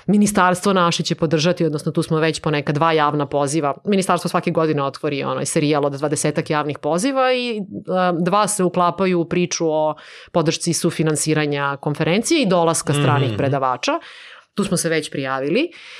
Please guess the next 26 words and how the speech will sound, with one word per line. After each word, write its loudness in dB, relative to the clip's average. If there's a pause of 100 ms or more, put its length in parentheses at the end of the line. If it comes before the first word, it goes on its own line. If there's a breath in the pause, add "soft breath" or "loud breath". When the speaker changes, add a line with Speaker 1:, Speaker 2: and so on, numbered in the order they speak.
(600 loud breath)
Speaker 1:
I 0
sad 2
igramo 2
naravno 2
kod, 0
kod 0
drugih 2
sponzora, 2
ali 2
imamo 2
već, 0
a, 2
prijavu 2
iz 0
Pfizera 2 (160)
iz 2
Amerike, 0
imamo 2
prijavu 0
iz -2
GlaxoSmithKline-a 0
iz, -4
a, -2
Londona, 2
odnosno -2
Engleske, -2